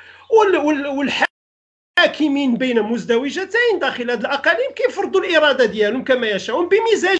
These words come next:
بمزاجية، أؤكدها بمزاجية، وهذا هو الخطير. هو أن في الوقت اللي كتمنع أنت مقاول أو تمنع مؤسسة عمومية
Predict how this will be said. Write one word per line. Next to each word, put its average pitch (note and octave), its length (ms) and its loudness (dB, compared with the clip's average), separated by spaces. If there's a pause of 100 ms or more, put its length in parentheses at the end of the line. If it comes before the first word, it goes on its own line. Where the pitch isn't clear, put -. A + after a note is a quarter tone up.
بمزاجية، D#4 840 2
أؤكدها A#3 760 -4
بمزاجية، A3+ 880 -2
وهذا A3 240 0
هو A3+ 120 0
الخطير. B3 640 0 (400)
هو C4 100 4
أن D#4 180 2
في B3 80 -4
الوقت F4+ 180 0
اللي F4 120 -2
كتمنع D#4+ 440 0
أنت D4+ 180 -2
مقاول D4+ 880 2
أو D4+ 160 -2
تمنع D4 300 -4
مؤسسة C#4+ 500 -2
عمومية D#4 760 0